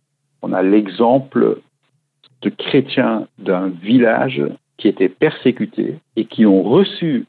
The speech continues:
une aide alimentaire de portes ouvertes. Et ces chrétiens ont partagé cette aide alimentaire avec les persécuteurs. Certains de ces persécuteurs ont commencé à les rejoindre dans leurs églises secrètes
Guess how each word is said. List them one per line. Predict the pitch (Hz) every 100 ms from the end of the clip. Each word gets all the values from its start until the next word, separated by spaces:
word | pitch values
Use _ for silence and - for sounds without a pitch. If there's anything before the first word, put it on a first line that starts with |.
| -
une | 104 98
aide | 110 135
alimentaire | 117 101 98 92 - 113 107 - - _ _ _ _ _ _ _ _ _ -
de | -
portes | - 92 -
ouvertes. | 90 85 101 - _ _ -
Et | - -
ces | 180
chrétiens | - 135 - 101 113 127 - _ -
ont | 87 -
partagé | 180 175 - 131 113 113 107
cette | 101
aide | 104 101 98
alimentaire | 95 95 92 90 - - - - _
avec | - 95 -
les | 90 -
persécuteurs. | 180 175 135 131 - - - - _ _ _ _ _ -
Certains | 170 139 120
de | 104
ces | 107
persécuteurs | - 107 - - - 107 110 - - _ _ -
ont | 98
commencé | - 143 131 117 - 117
à | 95
les | 90
rejoindre | 90 - 120 131 143 139 120 104
dans | 95
leurs | 90 87 92
églises | 87 104 170 - _ _ 95
secrètes | - 135 -